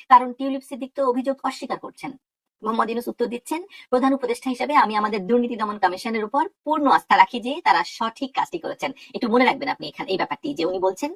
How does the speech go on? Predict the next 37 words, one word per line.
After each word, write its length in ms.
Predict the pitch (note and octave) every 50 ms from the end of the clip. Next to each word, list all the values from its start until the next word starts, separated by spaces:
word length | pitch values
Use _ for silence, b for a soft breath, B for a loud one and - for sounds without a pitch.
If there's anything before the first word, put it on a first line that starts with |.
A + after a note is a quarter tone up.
| b b b b b
দুদকের 320 | G#3 A3+ G3+ A3 - A3
উপর 160 | A3 - C#4+ D#4+ -
তিনি 180 | C4 A3 A3 G#3 -
পূর্ণ 240 | C4 C4+ C4+ B3
আস্থা 320 | A3+ - - - - - -
রাখেন। 320 | C#4+ - - C4+ - - _ _ -
টিউলিপ 220 | - D4+ C#4+ C#4
সিদ্দিকের 360 | C4+ - C4+ A3+ C4 - C4 A3
বিরুদ্ধে 280 | A#3+ B3 A#3 A#3 C#4
রাজনী 460 | E4 F#4 A#4+ - - - A#3+ C4+ C4+
বৈদ্যনাথন 380 | A#3+ C4+ A#3 A#3 C4+ C4+ C#4 C#4
আবার 160 | C4+ B3+ C4
প্রশ্ন 240 | C4+ C#4+ - - C#4
করছেন, 340 | C4+ G#3 F#3+ - A#3+ C4 F4
টিউলিপ 280 | - C4+ B3 G3+ G3+
সিদ্দিকের 380 | - - A3+ F#3 G#3+ G#3 A3 G3+
বিরুদ্ধে 440 | A3 A3+ A#3 G#3 A3 C4 D4 D#4+ G#4 b b b b b b b -
গ্রেপ্তারি 420 | G#3 C4+ D4 - - C#4+ C4+ B3+
পরোয়ানা 520 | - A3+ G3+ F#3+ F#3 F#3 F#3 F#3+ F#3+ G3 -
জারি 280 | F#3 F#3+ - G3 G#3
হয়েছে, 380 | F#3 G#3 A3 - - - D#4+ F4
যদি 240 | B3 A3+ G3+ G#3+ G3+
তার 180 | - G3+ F#3
বিরুদ্ধে 320 | F3+ G3 G4+ - - A#3 G3+
যথেষ্ট 340 | G#3 G#3 C4+ C#4 C4+ -
প্রমাণ 280 | B3+ A3 G3+ F#3+ F#3 F#3+
পাওয়া 260 | - G3+ F#3+ F3+ F3
যায় 140 | E3 G3 -
তাহলে 300 | - - - G3+ F#3+ G3+
কি 100 | - G#3
তাকে 180 | G#3+ A#3+ A3+ F#3+
দেশে 220 | F3+ F3+ - A3
ফিরিয়ে 240 | - - G#3 G#3+ A3
নেওয়ার 160 | A3+ A3+ G#3+
চেষ্টা 240 | - A#3+ - - D4+
করা 160 | - D4 F#4+
হবে? 260 | D#4+ C4+ - D4 -